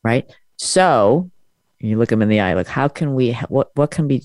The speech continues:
do to be helpful to you? What do you need to help kind of make it through the marathon?" Um, can't, might be a way to prevent a little bit of that, but also normalize when they're doing it for you guys to say, "Remember we talked about this?"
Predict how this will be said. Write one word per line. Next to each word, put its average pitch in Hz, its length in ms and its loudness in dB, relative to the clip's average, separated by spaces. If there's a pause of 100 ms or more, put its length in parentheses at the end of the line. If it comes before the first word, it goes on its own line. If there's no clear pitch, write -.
do 127 160 0
to 117 80 0
be 107 100 0
helpful - 360 -6
to - 180 -12
you? 98 360 -4
What 123 100 -4
do 139 60 -4
you 123 180 -4
need 110 400 -4
to - 60 -12
help 101 280 -10 (300)
kind 110 160 -2
of 95 60 -4
make 104 220 -4
it - 60 -16
through 95 160 -10
the - 80 -10
marathon?" 87 800 -4 (500)
Um, 95 240 -2 (120)
can't, - 340 -2
might 131 300 0
be 117 140 0
a 101 80 -2
way 101 480 0
to 92 320 -6 (260)
prevent 110 400 -2
a 127 60 -6
little 135 220 0
bit 147 160 -2
of 139 100 -4
that, 143 220 -2
but 110 100 -4
also 104 220 -4
normalize 95 560 -2
when 92 120 -4
they're 87 120 -4
doing 92 340 -4
it - 140 -10
for - 100 -10
you 87 80 -2
guys 82 220 -4
to - 60 -12
say, 80 240 -4
"Remember 214 280 -2
we 294 120 2
talked 214 280 0
about 262 260 -2
this?" 277 300 -8